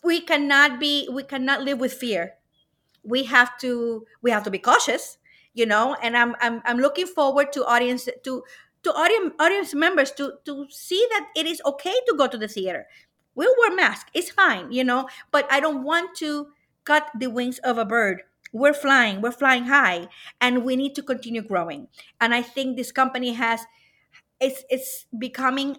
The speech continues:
a very strong pillar of the arts organization here in Cleveland, artistically and financially. And we're here to stay. We are here. Whenever I retire,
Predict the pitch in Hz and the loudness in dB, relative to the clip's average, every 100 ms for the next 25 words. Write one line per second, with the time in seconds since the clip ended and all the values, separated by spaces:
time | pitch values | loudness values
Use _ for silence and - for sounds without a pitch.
0 | - 214 202 233 233 247 - - 226 220 | -4 -2 0 0 0 -4 -8 -6 -2 0
1 | 214 214 214 _ _ - 233 214 180 170 | 0 -6 -14 _ _ -12 -4 -2 -2 -6
2 | _ 214 196 202 208 208 202 190 185 185 | _ -6 -4 -4 -2 -2 -4 -8 -8 -10
3 | 185 180 180 196 185 180 175 170 160 117 | -10 -12 -10 -10 -10 -12 -12 -14 -16 -18
4 | - _ - - - 214 208 - 226 254 | -20 _ -20 -8 2 2 2 -2 -4 -4
5 | - 330 370 381 254 269 - 240 214 185 | -4 -4 -4 0 0 2 2 0 0 -4
6 | 185 - 175 127 - - - 233 226 247 | -4 -10 -10 -12 -16 -20 0 2 2 2
7 | 285 294 285 262 - - 165 160 _ _ | 2 2 0 0 -8 -4 -4 -6 _ _
8 | 214 240 262 226 233 254 240 233 220 247 | -6 -2 2 2 2 0 0 0 0 2
9 | 277 294 285 285 240 262 | 4 4 2 -2 2 2